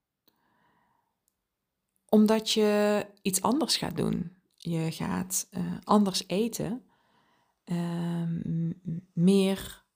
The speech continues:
eiwitten bijvoorbeeld, ben je helemaal niet gewend. En dan is het fijn om heel eventjes gewoon dat patroon te volgen, wat nog niet van jou is.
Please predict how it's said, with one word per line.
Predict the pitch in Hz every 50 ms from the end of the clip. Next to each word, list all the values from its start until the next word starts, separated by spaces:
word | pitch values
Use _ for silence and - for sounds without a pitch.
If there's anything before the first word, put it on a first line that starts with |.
| _ _ _
eiwitten | - 160 165 175 180 185 190 185 185 185 165
bijvoorbeeld, | 175 170 - 180 175 180 170 180 180 180 180 - -
ben | 156 143 135
je | 135 139
helemaal | 151 180 180 175 175 170
niet | 180 185 185
gewend. | - - 190 196 214 240 269 320 330 - - - - _ _ - _ _ - - - - - _ _ _ _ _ _ _ -
En | - 202 202
dan | 214 208 -
is | 214 214
het | 226 214 -
fijn | - 240 226 220 220 214
om | 202 196
heel | - 208 247 262 269 254 -
eventjes | - 233 240 226 - - - 220 208 - -
gewoon | - 220 214 220 220 220 214 214 214 208 - _ _
dat | - - 208 - -
patroon | - 202 196 - - 214 214 226 240 262 269 285 269
te | - 220 -
volgen, | - 214 226 240 247 254 - - 247 254 302 370 - - _ _ _ _ _ _ _ _ _ _ _ _ - - -
wat | - 185 180 -
nog | 196 185 180 185
niet | 208 240 233 -
van | - 202 165
jou | 165 170 170 170 170 165 165
is. | 170 - - - - - -